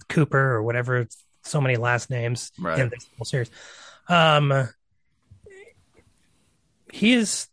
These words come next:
Speaker 1: hulking, right?
Speaker 2: Yeah.
Speaker 1: Uh, he is scary. I like the shot, although I like it, I don't like it. It's, I like it because it's gross.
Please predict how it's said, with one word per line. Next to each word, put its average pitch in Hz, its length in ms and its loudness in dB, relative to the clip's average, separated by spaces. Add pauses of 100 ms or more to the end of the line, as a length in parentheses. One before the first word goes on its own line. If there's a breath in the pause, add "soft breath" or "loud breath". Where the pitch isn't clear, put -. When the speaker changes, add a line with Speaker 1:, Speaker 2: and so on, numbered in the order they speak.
(340)
Speaker 1:
hulking, 220 600 2 (320)
right? 190 260 4 (380)
Speaker 2:
Yeah. 151 380 4
Speaker 1:
Uh, 131 220 -2 (800 soft breath)
he 185 240 0
is 165 140 2
scary. 180 360 0
I 175 140 2
like 151 560 -2
the 190 80 -6
shot, 151 580 0
although 147 480 2 (1080)
I 139 80 -8
like 147 240 -2
it, 151 80 0
I 127 100 0
don't 127 220 -6
like 123 220 -4
it. 139 120 -2
It's, 147 280 0
I 151 100 4
like 220 260 2
it 226 60 4
because 160 240 0
it's - 240 -6
gross. 113 340 -4